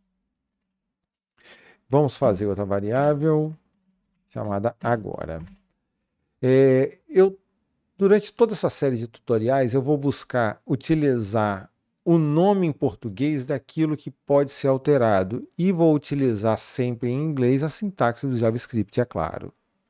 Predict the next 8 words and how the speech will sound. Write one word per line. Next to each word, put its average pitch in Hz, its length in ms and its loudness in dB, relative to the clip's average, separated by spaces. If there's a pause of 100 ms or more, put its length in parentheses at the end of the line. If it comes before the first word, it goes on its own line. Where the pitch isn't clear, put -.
(380)
Hum. 90 220 -10 (680)
E 127 80 -2
aqui 120 180 -2
a 117 40 0
gente 110 240 -4
coloca 98 560 -2 (420)
new 107 280 -4
date. 151 520 -2